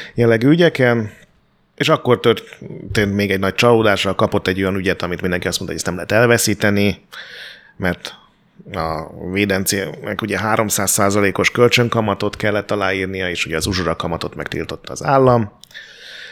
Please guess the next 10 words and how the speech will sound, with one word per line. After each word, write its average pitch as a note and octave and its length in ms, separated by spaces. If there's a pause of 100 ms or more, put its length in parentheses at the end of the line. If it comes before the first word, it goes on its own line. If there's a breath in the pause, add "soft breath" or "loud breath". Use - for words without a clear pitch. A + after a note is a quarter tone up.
de A#2+ 100
a A#2+ 40
bíró A#2+ 260
mégis G#2+ 300
ellene F#2+ 460 (920 loud breath)
ítélt, A2+ 720 (380 loud breath)
a G2+ 300 (280)
Védenc G#2+ 400
koldusbotra G#2+ 640
jutott, G2+ 560